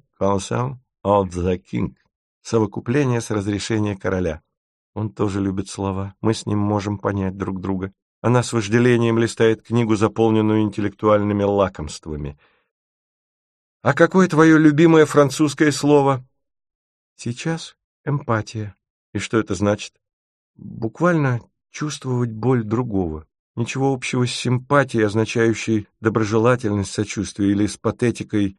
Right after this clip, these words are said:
это торжественность, высокий стиль. И все эти слова произошли, кстати, от одного латинского корня, пафос, страсть,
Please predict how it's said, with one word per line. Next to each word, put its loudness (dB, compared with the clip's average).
это -8
торжественность, -2
высокий -6
стиль. -4
И -6
все -4
эти -8
слова -2
произошли, -2
кстати, -2
от -2
одного -2
латинского -4
корня, -2
пафос, -4
страсть, -4